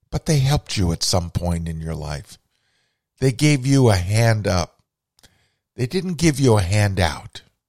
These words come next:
They were willing to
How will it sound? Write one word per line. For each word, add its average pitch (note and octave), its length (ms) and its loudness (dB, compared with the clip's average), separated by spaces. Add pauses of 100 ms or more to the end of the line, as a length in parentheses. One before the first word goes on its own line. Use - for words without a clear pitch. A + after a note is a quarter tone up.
(1080)
They B2+ 120 4
were B2+ 180 4
willing D#3 560 0
to A#2 460 0